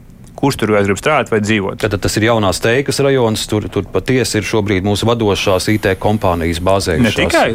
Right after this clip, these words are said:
Speaker 1: tā arī vecā V fabrika, jā, kas ir Accenture telpas, kas lielākais I T darba devējs Latvijā. Jā, un tas vienkārši jautājums, tīri jautājums, kurš grib tā vai tā strādāt vai dzīvot? Jā, ja tur iet pāri vienkārši visas fūres, kas faktiski Rīgai pienes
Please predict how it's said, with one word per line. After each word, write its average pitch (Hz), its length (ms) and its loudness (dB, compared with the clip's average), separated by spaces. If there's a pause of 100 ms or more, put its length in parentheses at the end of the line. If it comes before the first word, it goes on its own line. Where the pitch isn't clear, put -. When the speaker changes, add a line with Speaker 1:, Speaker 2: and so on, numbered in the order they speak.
(260)
Speaker 1:
tā 110 140 4
arī 104 100 2
vecā 123 320 2
V 131 80 2
fabrika, - 480 -2
jā, 107 160 0
kas - 160 -4
ir 107 80 2
Accenture 123 400 0
telpas, 120 320 0
kas - 160 -6
lielākais 117 400 2
I 120 80 0
T 131 160 2
darba 131 240 0
devējs 139 240 2
Latvijā. 107 400 -2 (340)
Jā, 101 160 -2
un 110 140 4 (340)
tas - 160 -2
vienkārši 147 320 0
jautājums, 139 240 0
tīri 139 240 2
jautājums, 127 300 2 (180)
kurš 185 320 2
grib 139 240 0
tā 123 140 4
vai 117 100 2
tā - 80 0
strādāt 139 380 0
vai - 80 2
dzīvot? 107 400 0 (180)
Jā, 110 160 0
ja 110 80 -2
tur 113 160 0
iet 123 240 -2
pāri 120 300 2
vienkārši 104 400 0
visas - 260 -2
fūres, 123 400 0
kas - 160 -2
faktiski - 600 -2 (260)
Rīgai 131 320 2
pienes 135 440 0